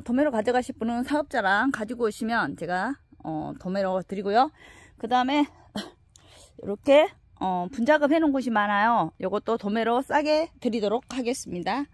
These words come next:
자, 첫 번째는 포토레드 와인입니다. 자, 포토레드 와인 엄청 이쁘죠? 네. 어,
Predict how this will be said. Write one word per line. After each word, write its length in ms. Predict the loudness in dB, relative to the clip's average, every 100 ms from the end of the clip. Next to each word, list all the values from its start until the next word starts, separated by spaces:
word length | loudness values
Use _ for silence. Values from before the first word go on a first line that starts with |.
| _ -20 -20 -20 -18
자, 220 | -12 -10 -10 -10 -12 -16 -20 -20 -20 -16 -10
첫 160 | -6
번째는 560 | -6 -4 -2 0 0 -2
포토레드 460 | -4 -2 -2 0
와인입니다. 720 | -2 -2 -4 -6 2 4 4 2 -14 -20 -16
자, 160 | -12
포토레드 500 | -8 -8 -4 -2 -2
와인 260 | -2 -2 -4
엄청 300 | -6 -2 -2
이쁘죠? 400 | -4 -6 -4 -4 -6 -20 -20 -20 -20
네. 400 | -12 -10 -8 -8 -10 -18 -20 -20 -20 -20 -20 -20 -20 -20 -20 -20 -20 -20 -20 -20 -20 -20 -18 -18 -18 -20 -20 -14
어, 400 | -8 -6 -6 -8